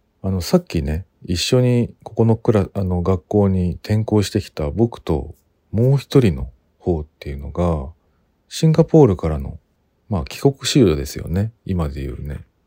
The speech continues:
帰国子女の人で。で、どうやら、あの、外見的に僕の方がシンガポールから来たっ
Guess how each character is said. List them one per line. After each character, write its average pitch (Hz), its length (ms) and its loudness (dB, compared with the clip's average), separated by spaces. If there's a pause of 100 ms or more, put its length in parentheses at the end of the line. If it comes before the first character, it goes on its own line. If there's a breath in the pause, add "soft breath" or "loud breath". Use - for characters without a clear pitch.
(120)
帰 - 120 -20
国 135 220 0
子 135 140 -2
女 113 120 2
の 71 100 -4
人 - 200 -12
で。 - 160 -14 (560)
で、 107 100 -6
ど 127 160 2
う 156 80 6
や 127 100 6
ら、 113 340 2 (800)
あ 85 100 -2
の、 80 600 -4
外 123 260 4
見 143 260 2
的 135 220 4
に 113 280 0 (140)
僕 131 340 2
の 123 100 2
方 104 220 0
が 73 100 -6
シ 101 220 -4
ン 113 100 0
ガ 113 140 0
ポ 110 280 0
ー 107 40 2
ル 104 100 -2
か - 220 -4
ら 87 100 0
来 - 100 -14
た - 120 -2
っ 117 80 -4